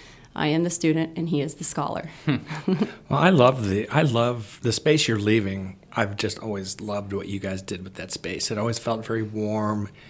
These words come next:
Speaker 2: never wanted to leave, which I'm sure you guys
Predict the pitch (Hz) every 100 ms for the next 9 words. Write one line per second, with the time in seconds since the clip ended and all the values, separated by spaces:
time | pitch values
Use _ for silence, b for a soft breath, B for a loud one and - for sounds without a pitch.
0 | B B B B - 113 110 104 110 104
1 | 104 104 104 107 107 104 104 - 110 113
2 | 110 107 - 113 107 107 107 101 -